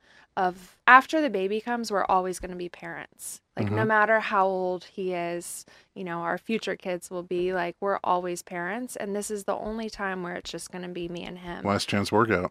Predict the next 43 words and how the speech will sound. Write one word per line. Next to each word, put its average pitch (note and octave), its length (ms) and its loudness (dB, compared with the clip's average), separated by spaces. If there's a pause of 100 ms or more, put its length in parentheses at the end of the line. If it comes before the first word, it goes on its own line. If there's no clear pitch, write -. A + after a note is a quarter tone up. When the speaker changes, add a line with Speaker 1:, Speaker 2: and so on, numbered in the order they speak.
(120)
Speaker 1:
Yeah. C4+ 460 10
Speaker 2:
Yeah. A#3 220 10
Speaker 1:
So E4+ 540 12 (420)
it - 240 8
was C#4 460 10
a C#4 100 8
really C4+ 400 6
sweet A#3+ 640 -2 (760)
time A#3 560 -2 (160)
as G#3+ 200 4
well G#3+ 300 8
as A3 200 0
awkward - 500 -2
<laughs> - 100 -20
sometimes C#4 800 6
Speaker 2:
Sweet G4 160 12
Speaker 1:
too. G4+ 60 12
Speaker 2:
and E4 100 12
awkward. - 320 10 (100)
Speaker 1:
<laughs> A#3+ 100 2
You E4+ 160 12
know, C4+ 400 12
I - 120 4
mean, C4 180 2
it C4+ 120 2
was B3 220 2
just, C4 460 2
it B3 80 4
was A#3+ 240 2
really A#3 240 0
special G#3+ 460 -2
though. F3 80 -2
Of, F3 540 -4 (420)
I A3+ 100 12
f-, - 280 2
I G#3+ 140 8
felt G#3+ 360 6
like F#3 240 0
we F#3+ 120 -2
got F3+ 360 0
a F#3+ 60 -4
lot F3+ 280 0
closer, F3+ 600 -6